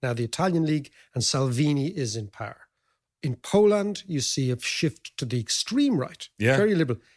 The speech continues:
Speaker 1: In Hungary, in Germany, the A F D, the Alternative for Deutschland, have now got twelve percent.
Speaker 2: Mm.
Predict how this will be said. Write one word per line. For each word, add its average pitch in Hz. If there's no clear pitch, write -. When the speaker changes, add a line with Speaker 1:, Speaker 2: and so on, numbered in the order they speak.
Speaker 1:
In 131
Hungary, 208
in 143
Germany, 208
the 170
A 151
F -
D, 156
the 139
Alternative 143
for -
Deutschland, 143
have 127
now 131
got 117
twelve 165
percent. 123
Speaker 2:
Mm. 107